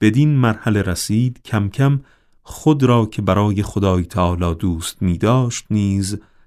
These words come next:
فراموش می‌کند و دیگر خودی نمی‌بیند و دیگر غیر از جمال ازلی و ابدی سیما و رخساره‌ای را نخواهد دید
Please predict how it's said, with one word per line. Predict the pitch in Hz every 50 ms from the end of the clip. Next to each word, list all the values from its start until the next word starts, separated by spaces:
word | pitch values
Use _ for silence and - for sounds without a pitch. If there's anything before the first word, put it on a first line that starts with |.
| - _ _
فراموش | _ - - 95 87 85 82 82 92 98 90 78 76 - - -
می‌کند | - - - - - - - - _ _ _ _ _ _ _ _ _ _ _ _ _ _ _ _ _ _ _ _ _ -
و | - 95 92
دیگر | 90 98 92 87 - 120 131 127 123
خودی | - - - - - 160 156 135 127 117
نمی‌بیند | 110 120 123 113 95 87 87 87 82 85 85 95 92 - - _ _ _ _ _ _ _ _ _ _ _ _ _
و | - 98
دیگر | 95 92 90 85 - 110 110 107 101
غیر | 90 104 104 107 101 101
از | 101 98 92 90
جمال | 90 98 95 95 101 107 110 107 98 98 - - -
ازلی | 110 98 92 95 90 90 110 123 127 113 107
و | 101 101 - -
ابدی | 110 104 90 95 95 95 110 123 127 120 110 110 - _ _ _ _ _ _ _ -
سیما | - - - - 95 95 90 87 92 104 113 117 113 110
و | 101 101 98
رخساره‌ای | 90 90 87 - - - - - 98 85 80 82 101 117 120 107 104
را | 98 98 92 90
نخواهد | 92 107 117 - - - 85 85 85 - _
دید | - - - - - _ - 143